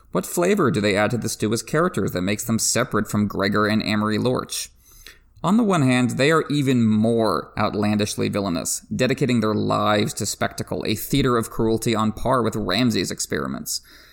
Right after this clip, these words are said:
Now, there is an aura of fairy tale around Gregor as well. He is a giant who lives like Bluebeard,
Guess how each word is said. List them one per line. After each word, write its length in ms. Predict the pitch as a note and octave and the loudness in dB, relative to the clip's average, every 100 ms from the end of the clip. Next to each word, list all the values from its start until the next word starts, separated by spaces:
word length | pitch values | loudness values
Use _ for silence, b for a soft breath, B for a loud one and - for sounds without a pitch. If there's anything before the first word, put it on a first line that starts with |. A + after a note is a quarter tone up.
| B - | B -4
Now, 120 | E3 | 0
there 160 | G3 | 2
is 80 | G3+ | 4
an 80 | G3+ | 2
aura 400 | D#3+ A#2+ B2 A#2+ | 2 4 4 6
of 160 | A#2+ A2+ | 4 0
fairy 340 | - A2+ A2 | 0 2 2
tale 280 | G#2+ A#2 G#2+ | 2 0 2
around 260 | G#2+ A2 G2+ | 2 0 0
Gregor 380 | G#2 G#2 G#2+ G2+ | 0 0 2 0
as 140 | A2 | 0
well. 380 | G#2 G#2 G#2 G#2+ | 0 2 2 2
He 100 | A2+ | 2
is 60 | A2+ | 2
a 40 | |
giant 460 | G#2 - G2 G#2+ B2 | 0 -2 -2 0 0
who 80 | A2+ | 0
lives 220 | G#2 - | 0 0
like 180 | A2+ G#2 | -2 -2
Bluebeard, 500 | G#2 F#2+ F2+ F#2+ | -4 -2 -2 -2